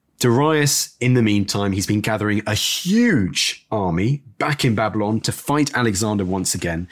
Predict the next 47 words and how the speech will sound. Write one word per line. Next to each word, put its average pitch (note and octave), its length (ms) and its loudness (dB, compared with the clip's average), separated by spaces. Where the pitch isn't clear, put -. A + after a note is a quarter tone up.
There D#3 100 2
are D#3 100 2
stories D#3+ 420 4
that C#3 100 4
he B2 80 4
sent B2 260 0
letters A2+ 420 0
to - 140 -2
Alexander, A2 500 0
basically G#2+ 560 -2
offering G2+ 480 -2
Alexander G2+ 460 -2
the F#2+ 80 -6
western G2 440 -2
portion G2+ 420 -2
of F#2 100 -2
the F#2 60 -8
Persian G2 340 -4
Empire, F#2+ 300 -4
saying, G2+ 240 0
"You C3 220 4
can C#3 160 2
keep A#2+ 220 0
that, A2 260 -2
just - 220 -2
let A#2+ 280 2
me A#2 160 2
keep - 280 -2
the G#2 100 -2
rest G2+ 360 -2
east G#2 320 -2
of F#2+ 180 -2
the G2+ 100 -2
Euphrates F#2 680 0
River." E2 160 -4
But E2 180 -4
Alexander G2 480 -2
supposedly F2 540 -2
just F2+ 160 -4
replies, F2+ 340 -4
"No, G2 280 0
I'm G2+ 160 0
after F#2+ 260 -2
all G2+ 220 0
of F2+ 100 -4
it, F#2 100 -6
buddy, F2 380 -2